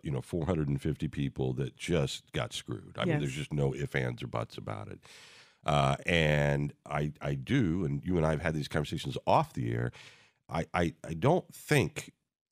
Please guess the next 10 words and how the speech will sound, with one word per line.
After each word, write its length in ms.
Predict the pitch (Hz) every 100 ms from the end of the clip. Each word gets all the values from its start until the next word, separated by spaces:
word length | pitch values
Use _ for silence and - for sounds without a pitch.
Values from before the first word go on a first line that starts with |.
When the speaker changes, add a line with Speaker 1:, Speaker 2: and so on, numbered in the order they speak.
| _
Speaker 1:
that 300 | - 87 76
the 80 | 82
district 580 | 69 104 - - 92 -
itself 600 | 82 - - 87 76 -
has 240 | 85 73
tapped 500 | - - 98 92 - -
into 340 | 92 90 - 80
that 320 | 76 71 -
community 580 | - 76 80 76 64 64
Speaker 2:
Right. 180 | 151